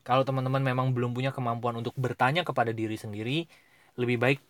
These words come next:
coba minta bantuan hipnoterapis yang kompeten.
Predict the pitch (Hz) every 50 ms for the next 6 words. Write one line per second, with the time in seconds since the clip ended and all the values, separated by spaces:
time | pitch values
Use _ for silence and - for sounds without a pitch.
0 | _ _ _ - - 135 135 151 143 139 123 131 123 123 110 104 107 123 127 123
1 | 117 120 - 117 110 - 110 107 110 110 - 165 160 - - - - - - -
2 | 160 165 170 165 160 151 156 156 151 - 135 131 131 131 127 127 - - 123 -
3 | _ _ - - 117 101 95 87